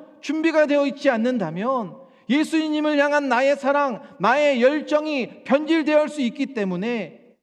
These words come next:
이 세상을 살아가면서 나는 지금 무엇을 사모하며 살아가고 있는가? 이 부분에 대해서 여러분들이 놓치시면 안 된다라는 것입니다.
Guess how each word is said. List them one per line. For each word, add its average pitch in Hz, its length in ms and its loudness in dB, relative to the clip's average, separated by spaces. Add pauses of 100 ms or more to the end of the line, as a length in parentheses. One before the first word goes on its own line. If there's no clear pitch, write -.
(160)
이 285 320 2
세상을 247 680 -2
살아가면서 220 1000 -6 (200)
나는 285 540 -2
지금 269 440 -2
무엇을 311 400 0
사모하며 254 840 0
살아가고 262 480 -4
있는가? 165 440 -8 (400)
이 277 380 4
부분에 285 400 2
대해서 262 800 0
여러분들이 220 720 -2
놓치시면 254 880 -6
안 208 160 -2
된다라는 208 580 -2
것입니다. 160 560 -10